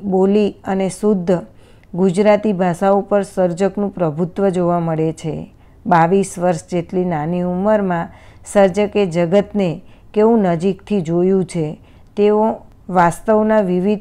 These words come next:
પડણો ખોલવા આગવા નિરીક્ષણો દ્વારા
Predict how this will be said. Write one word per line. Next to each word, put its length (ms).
પડણો 440
ખોલવા 720
આગવા 400
નિરીક્ષણો 720
દ્વારા 560